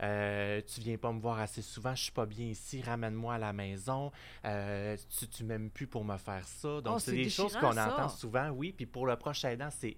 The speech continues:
Speaker 1: énormément lourd au niveau émotionnel. Donc, faut pas penser qu'à partir du moment où est-ce qu'on place notre aidé,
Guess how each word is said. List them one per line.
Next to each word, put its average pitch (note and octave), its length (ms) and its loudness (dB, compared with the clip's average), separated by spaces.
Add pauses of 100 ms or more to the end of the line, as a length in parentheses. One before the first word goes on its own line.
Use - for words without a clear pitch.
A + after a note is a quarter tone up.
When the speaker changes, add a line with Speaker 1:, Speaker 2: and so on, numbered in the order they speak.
(120)
Speaker 1:
énormément A#2+ 800 -2
lourd A2 540 -4 (400)
au A2+ 100 0
niveau A2 260 0
émotionnel. A2 600 -2
Donc, A#2+ 180 -2
faut C#3 140 0
pas - 140 0
penser D3+ 400 0
qu'à A#2 120 0
partir A2+ 320 -2
du B2 120 -6
moment A#2 300 -2
où A#2+ 100 0
est-ce G#2+ 140 -4
qu'on G#2+ 200 -4
place A#2+ 400 -6
notre A2 220 -2
aidé, G2+ 380 -2